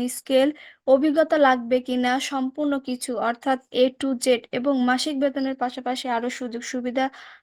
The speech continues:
আছে কিনা এবং এই নিয়োগটি কিভাবে আবেদন করবেন, কবে আবেদন শুরু এবং কবে আবেদন শেষ, সম্পূর্ণ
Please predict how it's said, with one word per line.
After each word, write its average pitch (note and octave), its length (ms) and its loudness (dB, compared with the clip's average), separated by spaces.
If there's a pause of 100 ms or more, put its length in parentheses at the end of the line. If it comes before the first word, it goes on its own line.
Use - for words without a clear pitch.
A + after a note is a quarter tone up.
(160)
আছে C4 300 4
কিনা B3 360 -2
এবং A#3+ 260 0 (380)
এই B3+ 120 4
নিয়োগটি B3 460 2
কিভাবে A#3+ 460 0
আবেদন A#3 460 0
করবেন, B3 500 2 (600)
কবে C4+ 260 6
আবেদন C4 460 6
শুরু B3+ 360 -2 (160)
এবং B3 320 0
কবে B3+ 360 0 (200)
আবেদন A#3+ 420 -2
শেষ, B3+ 300 -4
সম্পূর্ণ C4+ 460 -2